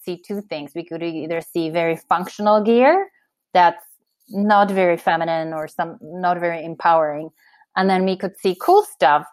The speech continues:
that was wetting out and not really performing to the level that we, we knew it could. So we wanted to marry both. We wanted to find materials and answers that were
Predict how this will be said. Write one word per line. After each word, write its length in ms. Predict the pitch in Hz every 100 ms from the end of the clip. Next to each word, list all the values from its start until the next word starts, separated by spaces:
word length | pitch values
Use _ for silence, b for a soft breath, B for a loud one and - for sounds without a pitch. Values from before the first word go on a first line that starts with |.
| _
that 320 | 180 170 156 170
was 240 | 165 160
wetting 420 | 175 226 240 220 208
out 560 | 190 190 185 185 180 -
and 200 | 165 160
not 200 | 165 160
really 220 | 165 165 165
performing 600 | - 165 165 156 156 151
to 100 | 160
the 80 |
level 360 | 151 143 135 104
that 160 | 151 -
we, 380 | 160 160 156 151 -
we 140 | 190
knew 460 | 196 208 190 160 147 _
it 180 | 165 -
could. 260 | - 104 - _ _ _ _ _ _ _ _ - -
So 120 | 226
we 140 | 220
wanted 380 | 247 254 240 196
to 60 | 196
marry 320 | 180 170 170 156
both. 340 | 160 143 - - _ _ _ _ _
We 120 | 175
wanted 320 | 165 165 160 - -
to 120 | 165
find 380 | - 185 185 185
materials 760 | 185 - 214 220 226 233 233 -
and 640 | 160 160 165 160 160 165 -
answers 640 | 185 175 208 226 285 330 320
that 240 | 180 165 175
were 220 | 160